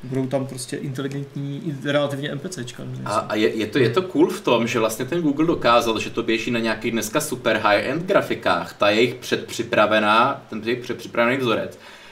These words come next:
Speaker 2: Ale, eh, vlastně třeba za pět let to bude úplnej shit, ta
Speaker 1: Mhm,
Speaker 2: grafika.
Speaker 1: mhm,
Speaker 2: Poběží to na něm úplně v pohodě, něk-, někde v koutku.
Speaker 1: Jasně.
Speaker 2: A vždycky si, a vždycky v nějaké další hře si to jenom přepíšeš, ten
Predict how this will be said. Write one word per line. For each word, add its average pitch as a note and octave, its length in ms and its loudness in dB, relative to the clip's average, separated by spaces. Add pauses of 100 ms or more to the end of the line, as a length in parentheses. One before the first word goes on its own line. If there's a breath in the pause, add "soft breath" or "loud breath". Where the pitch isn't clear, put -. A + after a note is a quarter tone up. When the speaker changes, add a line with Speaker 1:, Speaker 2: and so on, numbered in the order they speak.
(240 loud breath)
Speaker 2:
Ale, G#2+ 500 6 (320 loud breath)
eh, G2+ 80 -2 (400)
vlastně B2+ 480 2
třeba G#2 280 0
za G#2 140 2
pět A#2 260 0
let A2 180 2
to - 80 -6
bude A#2 160 4
úplnej C3 320 0
shit, D3+ 240 0
ta B2 80 2
Speaker 1:
Mhm, - 80 2
Speaker 2:
grafika. F2+ 400 0
Speaker 1:
mhm, - 100 -2
Speaker 2:
Poběží B2 460 2
to C3 80 -2
na B2+ 80 2
něm B2+ 180 0
úplně C3+ 280 -4
v C3 60 -12
pohodě, C#3 380 0
něk-, G#2 220 -2
někde G#2+ 300 -2
v - 100 -10
koutku. G2+ 640 0
Speaker 1:
Jasně. C#3 260 -2 (100)
Speaker 2:
A G#2+ 60 2
vždycky - 220 -2
si, A#2 180 -2
a G#2 140 -2 (180)
vždycky G#2 280 -10
v A#2+ 40 -2
nějaké B2 240 0
další A#2 320 0
hře A#2 160 -10
si - 100 -14
to - 60 -4
jenom B2+ 180 2
přepíšeš, G2+ 680 -4
ten F2+ 260 -8